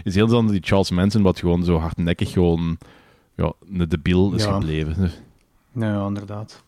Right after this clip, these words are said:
Speaker 2: Nee, oké, cool. Dat wil ik wel, ik wil dat eigenlijk wel zien, ze.
Speaker 1: Ja, dat is,
Speaker 2: Ehm.
Speaker 1: dat is interessant. Het is ook, ja, nogmaals, het is, het is ook anders dan de meeste van die Charles Manson dingen.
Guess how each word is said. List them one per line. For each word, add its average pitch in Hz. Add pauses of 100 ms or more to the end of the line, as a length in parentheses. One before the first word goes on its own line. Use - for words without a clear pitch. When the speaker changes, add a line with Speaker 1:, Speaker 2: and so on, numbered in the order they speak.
(640)
Speaker 2:
Nee, 180
oké, 208
cool. 156
Dat 131
wil 139
ik 143
wel, 143
ik 139
wil 180
dat 190
eigenlijk 160
wel 143 (120)
zien, 117
ze. 98 (560)
Speaker 1:
Ja, -
dat 180
is, -
Speaker 2:
Ehm. 104
Speaker 1:
dat 104
is 101
interessant. -
Het 120
is 135
ook, 147 (180)
ja, 143
nogmaals, 147
het 131
is, -
het -
is 131
ook -
anders 120
dan 104
de 98
meeste 104
van 95
die 85
Charles 85
Manson 85
dingen. 82